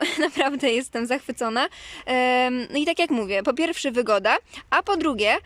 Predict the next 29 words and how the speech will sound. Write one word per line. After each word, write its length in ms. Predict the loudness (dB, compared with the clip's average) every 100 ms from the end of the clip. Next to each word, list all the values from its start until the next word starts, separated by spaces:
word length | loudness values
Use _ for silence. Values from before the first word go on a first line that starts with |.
| -10
e, 380 | -2 2 2 2
to, 100 | 0
co 100 | -2
też 140 | -2 -2
chciałabym 300 | 0 0 0
zaznaczyć, 320 | -2 -2 -2
że 80 | -2
są 160 | 0
to 160 | 2 2
rękawiczki 520 | 0 -4 -6 -6 -8
typowe 520 | -4 -2 2 2 2
na 160 | 0 2
lato. 380 | 2 2 -2 -6 -10 -20 -14 -2
One 260 | 0 0
tutaj, 500 | 0 -2 2 2 2 -2 -16 -4
e, 340 | 0 2 2
całe 280 | 0 0 0
palce 500 | 2 2 2 0 -2
i 380 | -2 -6 -4 -4
tutaj, 460 | -4 -2 0 0 -2
e, 320 | 0 0 -2
kostki 680 | -2 -4 -4 -8 -6 -4 -4 -6 -8 0
mają, 560 | 2 2 4 2 2
e, 220 | 2 0
pokryte 400 | 0 -2 -4 -2
siateczką, 600 | -2 0 0 -2 -2 0 0 -4 -18 -8
dzięki 380 | -4 -2 -2 -2
czemu 300 | -2 0 0
właśnie 640 | 0 0 -2 0 2 0